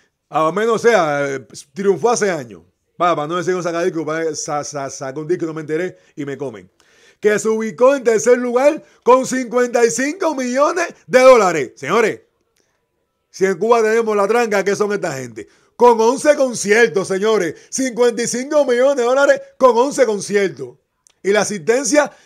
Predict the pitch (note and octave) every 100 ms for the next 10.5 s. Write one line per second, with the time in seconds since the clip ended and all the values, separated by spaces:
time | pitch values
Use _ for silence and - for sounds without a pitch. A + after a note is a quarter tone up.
0 | _ D3 A3+ A3+ A#3 A3 A#3+ B3 D#4 A#3
1 | A#3+ A#3 A3+ G#3+ G#3 G#3 G3+ B3+ A#3+ A3
2 | G3 E3+ E3+ G3+ F#3 F3+ D3 D3+ D3+ F#3+
3 | F#3+ F3 D#3+ E3+ D3+ B2+ G#2+ G2 _ _
4 | - D3+ D#3 F3+ F3 F#3+ F3+ D#3+ D#3 D3+
5 | F3 F3 D#3+ F3+ F3 D3 _ _ _ D3+
6 | D3 D3 D#3 C#3 G#2+ G2 G2 _ _ _
7 | _ _ _ - F3+ F3 G#3+ B3+ G3 A#3+
8 | G#3+ G3+ F#3+ F#3 B3 A#3+ A#3 C4 C4+ B3+
9 | C#4 B3+ G#3+ - C4 D#4+ F3 - C#4 C#4+
10 | C#4+ D#4 D#4+ A3+ D3